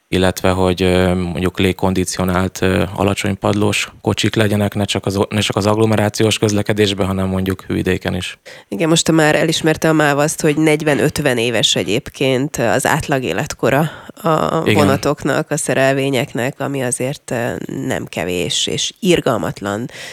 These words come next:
Speaker 2: pénzt kellene ebbe is beleölni, és azért lássuk be, hogyha valaki vidéken, ö, jár, vagy mondjuk ingázik, vagy sokat, ö, utazik, ö, akkor szembesül azzal, hogy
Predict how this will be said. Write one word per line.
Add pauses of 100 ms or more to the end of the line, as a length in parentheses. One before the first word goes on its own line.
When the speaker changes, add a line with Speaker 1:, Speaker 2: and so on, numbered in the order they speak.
(160)
Speaker 2:
pénzt
kellene
ebbe
is
beleölni,
és
azért
lássuk
be,
hogyha
valaki
vidéken, (460)
ö,
jár,
vagy
mondjuk
ingázik,
vagy
sokat,
ö,
utazik,
ö, (200)
akkor
szembesül
azzal,
hogy